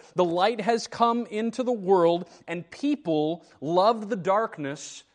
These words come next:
rather than the light, because their works were evil." What happens when evil works come into the light?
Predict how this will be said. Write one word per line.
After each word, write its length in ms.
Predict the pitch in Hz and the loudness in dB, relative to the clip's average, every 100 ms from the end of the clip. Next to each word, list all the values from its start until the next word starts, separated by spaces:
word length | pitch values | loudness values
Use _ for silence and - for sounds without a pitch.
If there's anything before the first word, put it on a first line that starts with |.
| _ | _
rather 480 | 113 156 190 196 175 | -10 -4 -2 -2 -4
than 160 | 139 135 | -4 -6
the 80 | |
light, 460 | 123 113 98 _ - _ _ _ _ _ _ _ - | -6 -8 -10 _ -20 _ _ _ _ _ _ _ -10
because 300 | 185 196 196 | -4 -4 -4
their 140 | 180 | -4
works 340 | 151 165 - | -2 -4 -6
were 140 | 190 202 | -8 -4
evil." 520 | 240 285 185 104 - _ - | -2 0 0 -4 -6 _ -6
What 160 | 175 214 | -4 -2
happens 460 | 240 - 220 156 | -2 -4 -4 -6
when 280 | 156 170 165 | -8 -8 -8
evil 300 | 170 196 185 | -10 -8 -6
works 300 | 160 165 - | -6 -8 -8
come 180 | - 165 | -12 -8
into 180 | 156 143 | -6 -6
the 80 | 135 | -4
light? 400 | 135 117 - | -2 -2 -8